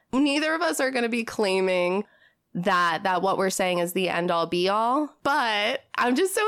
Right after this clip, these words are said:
excited 'cause there's so much to get into. So remind me, okay, remind me of your pseudonym 'cause I need to know.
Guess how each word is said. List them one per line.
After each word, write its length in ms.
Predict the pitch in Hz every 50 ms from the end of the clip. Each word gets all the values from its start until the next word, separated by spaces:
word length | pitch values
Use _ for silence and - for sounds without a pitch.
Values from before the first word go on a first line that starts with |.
| 440
excited 280 | 415 339 - 302 277 269
'cause 120 | 269 240
there's 180 | 254 277 247 -
so 140 | - 262 254
much 200 | 254 262 262 -
to 60 | 277
get 140 | 254 240 240
into. 500 | 226 220 220 - - 220 196 185 180 185
So 540 | 214 - - 247 233 226 226 226 226 214 - -
remind 500 | 226 247 254 262 254 247 254 254 269 285
me, 240 | 294 311 311 294 -
okay, 180 | - 247 254 240
remind 300 | 226 226 233 233 240 269
me 120 | 285 294
of 80 | 285 269
your 160 | 277 277 277
pseudonym 720 | 247 - - 240 226 220 190 180 170 127 85 95 - 220 226
'cause 180 | 220 233 220 214
I 120 | 202 196
need 180 | 202 208 202 -
to 100 | - 196
know. 340 | 185 - - - - -